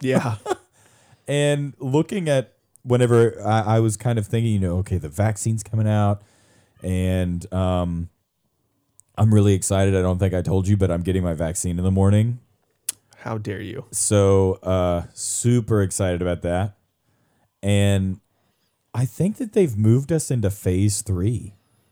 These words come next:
Speaker 1: Yeah, I think as of today, we've moved into phase three.
Speaker 2: You know what makes no sense to me, though, is that every day I get a message from L D H,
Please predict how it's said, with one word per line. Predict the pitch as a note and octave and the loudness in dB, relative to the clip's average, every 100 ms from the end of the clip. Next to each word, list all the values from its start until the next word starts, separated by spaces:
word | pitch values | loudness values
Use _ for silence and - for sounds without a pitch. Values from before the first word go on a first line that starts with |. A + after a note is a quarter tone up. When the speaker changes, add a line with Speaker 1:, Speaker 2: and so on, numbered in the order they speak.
| _ _ _ _ | _ _ _ _
Speaker 1:
Yeah, | C#3+ C3 | -2 0
I | |
think | D3 D3+ | 0 -2
as | D#3 D#3 | -2 -4
of | C3+ | -4
today, | D3 C#3+ E3 | 0 0 0
we've | C3 A2+ | -2 0
moved | A#2+ A#2 | 0 0
into | A#2 A#2 | -2 -2
phase | C3+ A#2+ - | -2 -4 -6
three. | B2+ B2 | -6 -2
Speaker 2:
You | C#3+ | 0
know | G3 | 0
what | B3+ - | -2 -2
makes | C3 E3 F3+ | -2 -2 -4
no | F3+ | -4
sense | - C#3+ F#3 | -2 -4 -6
to | - | -8
me, | G3 G3 | -6 -4
though, | G3 F#3+ F#3+ - _ _ _ _ | -4 -4 -6 -12 _ _ _ _
is | - C3+ | -4 -4
that | - C3+ B2+ - | -2 -2 -4 -4
every | - D#3 F3 F3 | -4 -2 -2 -2
day | C#3 A#2+ A#2 | 0 2 4
I | G#2+ | 2
get | G#2 | 2
a | G2 | 0
message | F#2+ F#2+ F#2+ G2 E2 - | 0 0 0 -2 -4 -8
from | - F2+ F2 F2 | -6 -4 -4 -4
L | F#2 | -4
D | F2 F2+ | -2 -2
H, | E2+ D#2+ - - | -2 -4 -8 -20